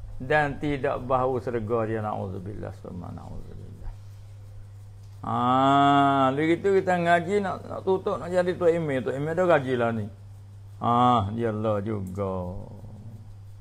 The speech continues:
Hmm. Maka barang siapa ditarik agar dia oleh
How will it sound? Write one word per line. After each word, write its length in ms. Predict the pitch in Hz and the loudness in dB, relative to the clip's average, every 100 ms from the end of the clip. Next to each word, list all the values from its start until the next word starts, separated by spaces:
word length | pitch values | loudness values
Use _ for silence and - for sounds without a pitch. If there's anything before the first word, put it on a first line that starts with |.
| - - - - - - - - - - | -16 -16 -16 -16 -16 -14 -14 -14 -14 -6
Hmm. 720 | 127 143 139 131 110 101 101 98 - - - - - - - - - - - - | -2 0 0 0 -2 -2 -6 -8 -12 -16 -18 -18 -18 -18 -18 -18 -18 -18 -14 -2
Maka 560 | 131 165 180 180 196 | 4 4 4 4 4
barang 400 | 180 175 175 170 | 8 6 8 6
siapa 480 | 165 170 156 160 160 | 6 4 4 6 4
ditarik 640 | 156 156 151 147 147 143 143 | 4 2 4 6 6 2 0
agar 400 | 147 131 143 143 | -2 2 2 2
dia 160 | 143 | 2
oleh 400 | 139 135 143 135 | 2 2 2 2